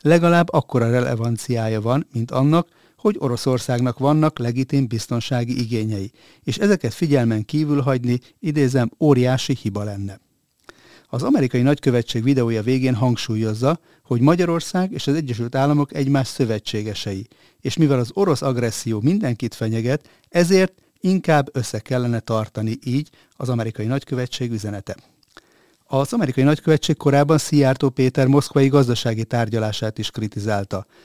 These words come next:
míg David Pressman a Twitteren azt javasolta Orbán Viktornak, hogy Donald Trump helyett inkább Joe Bident kövesse a közösségi oldalon. Kövér László a heteknek adott interjúját a leírásban szereplő linken olvashatják el.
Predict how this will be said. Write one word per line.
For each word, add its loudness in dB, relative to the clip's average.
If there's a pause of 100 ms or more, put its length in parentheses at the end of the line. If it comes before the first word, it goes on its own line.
(140)
míg -2
David 0
Pressman -4 (100)
a -8
Twitteren -2
azt -4
javasolta -4
Orbán -2
Viktornak, -2 (260)
hogy 2
Donald 4
Trump 0
helyett 0
inkább 0
Joe 2
Bident -2
kövesse -4
a -4
közösségi -8
oldalon. -10 (840)
Kövér 4
László 2 (160)
a -2
heteknek 0
adott -6
interjúját 0
a -6
leírásban 0
szereplő -2
linken -4
olvashatják -8
el. -8